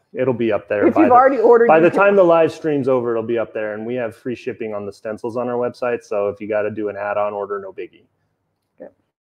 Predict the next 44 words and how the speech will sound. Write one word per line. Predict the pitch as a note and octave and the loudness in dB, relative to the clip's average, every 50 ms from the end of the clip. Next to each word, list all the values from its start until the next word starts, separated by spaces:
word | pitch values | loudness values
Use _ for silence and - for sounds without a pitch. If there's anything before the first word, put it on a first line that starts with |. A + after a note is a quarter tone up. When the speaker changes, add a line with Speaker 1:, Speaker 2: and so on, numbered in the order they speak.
| _ _ _ _ _ _ _ _ _ _ _ _ _ _ _ _ _ _ _ _ _ _ | _ _ _ _ _ _ _ _ _ _ _ _ _ _ _ _ _ _ _ _ _ _
Speaker 1:
But | - G2+ - | -10 -8 -2
that, | A#2+ B2 C3 B2+ - - - - _ _ _ _ _ _ _ _ _ _ _ _ _ - | 0 0 0 0 -4 -8 -12 -20 _ _ _ _ _ _ _ _ _ _ _ _ _ -2
you | D3+ C#3+ | 0 2
know, | C#3 C#3 | 4 4
that | C3 D3 F3+ A3+ | 4 4 4 4
would | C4 F#3+ | 2 2
just | D3+ C#3 A#2+ A#2+ | 2 0 -2 -2
be, | C#3 C#3+ C#3+ | 0 2 2
like, | C#3 C3 A#2+ A#2 | 4 2 2 0
a | A2+ | -2
cool | - - - F3 D3+ C#3 B2+ | -6 -6 -4 -2 0 0 0
towel | - - C3+ D3 F#3 C#3+ - - - - _ _ _ | 0 -2 -2 -2 0 -2 -4 -4 -10 -18 _ _ _
if | - C3 A2+ - | -16 -14 -10 -6
you | C#3 C3+ | -6 -4
were | B2+ B2+ B2 | -4 -2 -2
gonna, | B2 B2 B2 B2 A#2+ - - _ _ _ _ _ _ _ _ _ _ _ _ _ _ | -2 -2 -2 -4 -6 -8 -10 _ _ _ _ _ _ _ _ _ _ _ _ _ _
you | - B2 | -6 -4
know, | A#2+ A#2+ A#2+ B2+ | -4 -2 -4 -4
if | B2 - | -6 -6
you | B2+ B2 | -6 -6
were | A#2+ B2 A#2+ | -4 -2 -2
gonna | A#2+ A#2 A2+ | -2 -4 -4
hang | G2+ A#2 A2+ A#2+ B2+ B2 | -6 -6 -6 -6 -4 -4
this | C3 B2+ - | -6 -8 -6
somewhere | - C3+ C3 C3+ C3+ C3+ C#3 C#3 C#3 B2+ A2 | -6 -4 -4 -2 -2 0 0 2 2 2 2
or, | G#2+ | 2
like, | G#2 G2+ G#2 - - | 0 -2 -2 -4 -8
put | - A#2+ | -8 -8
it | A#2+ A2+ | -6 -6
in | A#2 | -6
your | A2+ G#2 | -8 -6
bathroom | G2 G2+ G2 A2 - - C3 B2 B2 | -4 -4 -4 -4 -4 -6 -8 -8 -8
or | B2+ A#2+ | -8 -8
something. | - C3+ B2+ B2 C#3 C#3+ D3 D3 C#3 _ _ _ _ _ _ _ _ _ | -8 -8 -8 -6 -6 -6 -6 -8 -12 _ _ _ _ _ _ _ _ _
Speaker 2:
So | _ - - A#3 A#3 A3+ A3 G3+ | _ -4 0 0 2 2 0 0
to | A3 - - D4 A3+ | -2 -6 -6 -6 -6
heat | G3 - - C#4+ F#4+ G4 - | -6 -6 -6 -6 -6 -6 -8
set | - - - B3+ B3 B3 | -6 0 0 0 0 0
the | - C4 | -2 -8
fabric, | B3+ - G#3+ G3 F3+ F3 F3+ F#3 G3+ G3 | -4 0 2 4 4 4 2 -4 -6 -4
you | F#3+ G3 | -4 -2
wait | F#3+ F#3+ F#3 F3+ - | -2 -2 -4 -4 -8
twenty-four | - - G#3+ G3+ G#3 G#3+ G#3 - G#3+ G#3 - | -6 -4 -4 -2 -2 -4 -2 0 0 0 2
hours | - F3+ F3 F3 F#3+ A3 D4 E4 - - | 4 4 4 4 2 0 0 -2 -4 -12